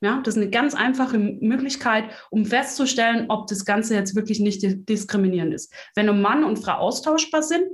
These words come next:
und da meine ich jetzt nicht in, wirklich in der männlichen und weiblichen Rolle als Partner,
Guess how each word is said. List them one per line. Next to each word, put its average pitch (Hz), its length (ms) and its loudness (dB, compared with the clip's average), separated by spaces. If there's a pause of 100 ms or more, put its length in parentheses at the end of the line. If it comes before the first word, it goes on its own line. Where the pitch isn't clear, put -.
(220)
und 202 100 -2
da 202 80 2
meine 208 220 2
ich 208 80 -4
jetzt 196 220 -2
nicht 226 320 0
in, 208 280 -2
wirklich 196 360 0
in 190 80 4
der 175 80 2
männlichen 190 480 2
und 180 140 -2
weiblichen 180 420 0
Rolle 185 280 2
als 170 220 -4
Partner, 302 540 0